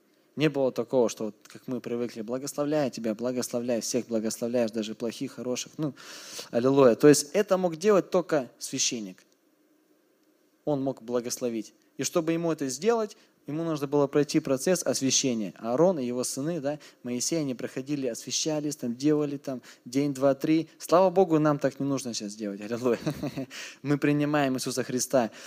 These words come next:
И здесь это вот освящение для чего? Чтобы принять Бога и впустить Его в жизнь других людей.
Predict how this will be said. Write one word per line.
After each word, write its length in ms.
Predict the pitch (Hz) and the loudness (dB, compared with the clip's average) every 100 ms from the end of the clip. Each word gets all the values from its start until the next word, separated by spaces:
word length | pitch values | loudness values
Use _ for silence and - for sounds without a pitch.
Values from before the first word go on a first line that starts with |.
| - - | -14 -10
И 100 | 135 | -6
здесь 360 | 127 165 233 - | -4 0 0 0
это 160 | 156 | 2
вот 140 | 160 160 | 2 2
освящение 640 | 165 - 156 190 185 160 | 0 0 2 2 0 -2
для 160 | 143 139 | -4 -4
чего? 500 | - 147 147 92 - _ _ _ | -2 0 0 0 -6 _ _ _
Чтобы 400 | - - 143 147 - _ - - | -14 -8 -4 -6 -8 _ -18 -6
принять 400 | 156 160 160 143 | -2 0 0 2
Бога 500 | 139 214 175 131 101 _ _ _ _ _ | 6 8 8 0 -2 _ _ _ _ _
и 120 | 190 | -6
впустить 580 | 180 - 160 - 185 165 | -6 -4 -4 -4 -8 -4
Его 160 | 151 135 | -2 -2
в 80 | 127 | -2
жизнь 220 | 143 123 | -6 -6
других 360 | 127 127 131 127 | -8 -6 -6 -4
людей. 400 | 120 117 95 | -6 -4 -6